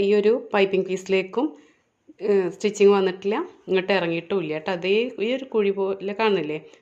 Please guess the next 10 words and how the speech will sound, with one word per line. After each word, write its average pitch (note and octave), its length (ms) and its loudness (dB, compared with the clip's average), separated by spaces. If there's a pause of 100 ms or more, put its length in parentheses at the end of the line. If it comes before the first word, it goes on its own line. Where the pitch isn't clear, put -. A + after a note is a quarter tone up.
സ്റ്റിച്ച് - 280 -8
ചെയ്ത G3 160 2
ഈ G#3 120 4
ഒരു A3 160 -4
കുഴിയിലൂടെ F#3 460 0
വേണം F3+ 220 -2
നമ്മൾ F3+ 220 -2
സ്റ്റിച്ച് C#4 300 -10
ചെയ്തെടുക്കാനായിട്ട്. D3 760 -8 (2750)
കണ്ടില്ലേ? F3 380 -10